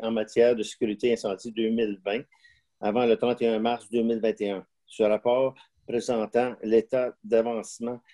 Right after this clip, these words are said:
des activités entre les mois de janvier et décembre deux mille vingt. Attendu que le service de sécurité incendie de l'Ange Gardien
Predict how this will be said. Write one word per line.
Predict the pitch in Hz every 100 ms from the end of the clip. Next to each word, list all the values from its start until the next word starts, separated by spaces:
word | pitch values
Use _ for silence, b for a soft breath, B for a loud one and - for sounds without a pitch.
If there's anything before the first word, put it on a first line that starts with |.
| _ -
des | 104
activités | 120 - 107 - 131 120 120 -
entre | 113 117 - 113 113 127 123
les | 120 107 104 101
mois | 101 113 123 123
de | 110
janvier | 107 123 113 110 127 107
et |
décembre | 101 104 113 110
deux | 104
mille | 104 95
vingt. | 98 92 _ _ _
Attendu | 104 101 110 113
que | 117
le | 107
service | - 104 120
de | 110
sécurité | - 113 104 120
incendie | 113 110 101 - 123
de | 110
l'Ange | 113 104
Gardien | 107 95 95 127